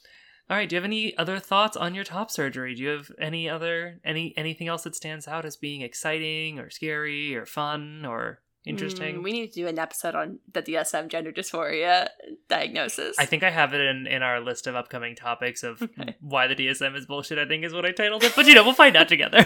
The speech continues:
Speaker 1: <laughs>
Speaker 2: Yeah. Uh, but other than that, no. I mean, like I said, like, I'm finally reaching this point where it's kind of just, like, a normal thing.
Speaker 1: Yeah.
Speaker 2: Just the top surgery is normal, and my love for the top surgery is also normal, and it's a lot of fun.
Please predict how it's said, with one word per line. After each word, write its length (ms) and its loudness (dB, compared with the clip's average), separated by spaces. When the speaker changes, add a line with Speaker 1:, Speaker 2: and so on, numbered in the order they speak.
Speaker 1:
<laughs> 60 4
Speaker 2:
Yeah. 140 8
Uh, 560 8
but 140 8
other 180 6
than 160 -2
that, 260 2
no. 280 2
I 80 -4
mean, 240 -6
like 120 4
I 80 4
said, 240 2
like, 260 -4
I'm 560 2
finally 360 -4
reaching 240 -10
this 140 -14
point 280 -8
where 120 -6
it's 160 -8
kind 180 -6
of 80 -12
just, 160 -10
like, 280 -8
a 100 4
normal 360 0
thing. 400 -4
Speaker 1:
Yeah. 240 -2
Speaker 2:
Just 380 2
the 80 -2
top 240 6
surgery 340 -2
is 80 -10
normal, 300 -2
and 180 0
my 140 2
love 220 2
for 120 -6
the 80 -6
top 220 -4
surgery 420 -6
is 140 -4
also 280 -2
normal, 360 -2
and 140 -6
it's 320 -8
a 60 -6
lot 160 -4
of 80 -10
fun. 200 -6